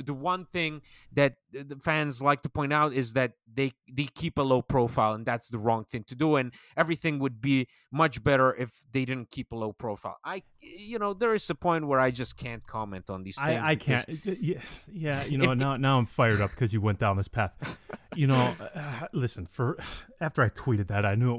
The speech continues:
Speaker 2: it w-, I, I knew where it was going. I shouldn't have even wrote the damn thing. I-, it's a damned if you do, damned if you don't. Um, because
Speaker 1: <laughs>
Speaker 2: for,
Speaker 1: Yes.
Speaker 2: for ten years, I had people tag me every time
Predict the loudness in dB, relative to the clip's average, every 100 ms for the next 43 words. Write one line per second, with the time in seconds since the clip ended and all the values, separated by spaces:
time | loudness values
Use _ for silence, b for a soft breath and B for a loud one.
0 | -4 -6 -4 -4 2 4 6 6 4 0
1 | -4 -4 -4 -2 -4 -4 -6 -6 -8 -10
2 | -16 _ -6 0 0 0 -2 -2 -2 -2
3 | -2 -2 -2 b b b b b b -14
4 | -4 -2 0 2 4 4 4 6 4 6
5 | 4 4 4 4 4 2 2 0 -2 -2
6 | -8 -8 -2 0 2 0 -4 -12 _ _
7 | _ _ _ _ _ -4 2 2 4 2
8 | 2 2 2 0 0 4 6 8 6 6
9 | 4 2 4 4 2 0 0 2 6 6
10 | 4 2 2 0 2 4 4 4 4